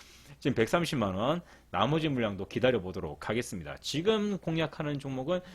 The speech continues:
제일약품. 오늘 여러분들이 보셨다시피 계속해서 지금 헛발질하고 있죠. 계속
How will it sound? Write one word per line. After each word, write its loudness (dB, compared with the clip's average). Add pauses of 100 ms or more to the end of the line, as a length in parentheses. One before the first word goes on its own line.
(220)
제일약품. -2
오늘 4
여러분들이 6
보셨다시피 -4 (580)
계속해서 4
지금 2
헛발질하고 2
있죠. -4
계속 -10